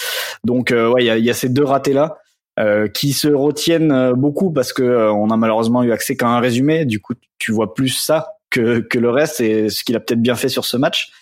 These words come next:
Mais, euh, mais ouais, Nouma est peut-être celui qui, qui qui, par sa maladresse, empêche peut-être Lens d'ouvrir le score plus tôt.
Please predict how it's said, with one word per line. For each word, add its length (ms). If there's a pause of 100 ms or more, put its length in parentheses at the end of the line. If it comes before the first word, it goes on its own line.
(440)
Mais, 280
euh, 280
mais 140
ouais, 220
Nouma 520
est 140
peut-être 340
celui 360
qui, 400
qui 100 (260)
qui, 320 (160)
par 160
sa 160
maladresse, 540
empêche 420
peut-être 420
Lens 300 (680)
d'ouvrir 420
le 80
score 260
plus 160
tôt. 240